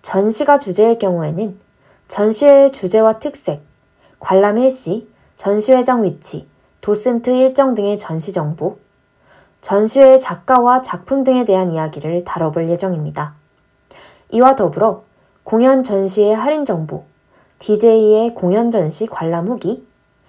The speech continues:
또 공연 전시를 보러 갈 때 알고 가면 좋은 팁들 등에 대해서도 이야기해보고자 하니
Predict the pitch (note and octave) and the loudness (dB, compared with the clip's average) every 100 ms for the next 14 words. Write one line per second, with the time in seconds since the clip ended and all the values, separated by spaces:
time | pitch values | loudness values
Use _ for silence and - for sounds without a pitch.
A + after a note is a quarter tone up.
0 | _ _ _ - C#4+ E4 - G3 C4 C#4+ | _ _ _ -2 -2 -2 -2 0 0 2
1 | C#4 C4 C4 C4 G3 G#3+ G#3+ G#3+ A#3 E3 | 0 2 2 2 2 2 2 0 0 2
2 | F3+ A#3 A#3+ A#3 A#3 F3+ F#3+ G3+ D#4+ E4 | 0 0 0 -2 -4 -4 -6 -4 -8 -4
3 | D#4 D4 G3 G3 E3+ E3+ E3 D3+ A3 A#3 | -4 -2 -4 -4 -4 -6 -8 -6 -4 0
4 | F3 F3 G3+ G3 F#3 F3+ F3+ D#3+ G3+ | 0 0 -2 -2 -4 -4 -6 -6 -8